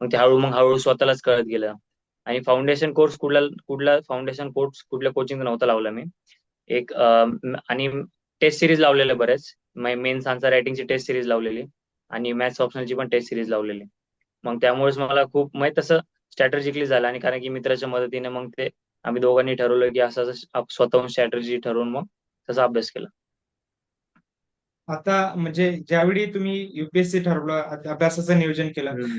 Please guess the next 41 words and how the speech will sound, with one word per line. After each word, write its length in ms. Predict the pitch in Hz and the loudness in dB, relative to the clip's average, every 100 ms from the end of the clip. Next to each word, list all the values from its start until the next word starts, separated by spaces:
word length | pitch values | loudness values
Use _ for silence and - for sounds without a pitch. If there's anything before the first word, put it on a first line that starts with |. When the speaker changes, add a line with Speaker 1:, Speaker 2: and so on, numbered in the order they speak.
| - | 0
Speaker 2:
खरं 240 | 185 190 | 4 6
तर 100 | 214 | 6
अगदी 240 | 208 202 226 | 4 4 0
कमी, 260 | 190 190 | 2 4
Speaker 1:
हम्म. 200 | 208 208 | 4 4
Speaker 2:
कमी 240 | 202 185 208 | 2 0 2
वयामध्ये 600 | 196 190 180 175 175 185 | 2 2 0 -4 -6 -6
युपीएससी 460 | 165 170 214 220 226 | -8 -6 -4 -4 -4
सारख्या 340 | 208 185 185 | -2 -2 -2
कठीण 360 | 202 190 202 202 | -2 -2 -2 0
परीक्षेची 500 | 196 185 190 180 202 196 | -2 -2 -6 -6 -4 0
तयारी 300 | 175 180 202 | 2 2 0
करणं 280 | 196 170 165 _ _ 190 | -2 -4 -8 _ _ -6
हे 60 | |
किती 300 | 185 202 240 | -6 -6 -6
चॅलेंजिंग 460 | 220 185 180 175 170 | -2 2 2 0 -2
होतं? 120 | 131 | -2
Speaker 1:
हम्म. 140 | 113 104 - _ _ _ _ _ _ _ _ _ _ _ _ _ _ _ _ _ _ - | -4 -4 -14 _ _ _ _ _ _ _ _ _ _ _ _ _ _ _ _ _ _ -4
अ, 60 | 233 - _ | -4 -4 _
म्हणजे 220 | 170 165 | 4 6
असं 160 | 180 196 190 - | 6 4 4 2
वयाचं 500 | 143 147 165 185 190 | 6 8 8 6 6
मला 260 | 185 185 185 | 8 8 6
काही 180 | 175 160 | 6 6
नव्हतं 280 | 165 143 139 | 6 6 6
वाटत, 280 | 117 117 139 - | 6 6 2 2
कारण 180 | 127 | 2
की 60 | 135 | 4
जसं 280 | 139 135 147 147 | 2 4 2 4
ते 60 | |
युपीएससी 440 | 143 139 151 147 143 | 2 2 2 0 0
ची 80 | |
एनडीएची 320 | 139 139 143 147 | 0 2 0 2
परीक्षा 340 | 139 135 139 | 0 0 -4
मी 120 | 135 | -4
दिलेली 300 | 131 120 123 | -2 0 0
आहे 80 | 113 | -4
ना, 100 | 113 - _ _ _ - | -10 -16 _ _ _ -2
तर 140 | 127 - - | -2 0 0
त्यात 160 | 139 143 | 2 2
माझं 600 | 156 151 156 160 165 170 | 0 2 4 6 6 4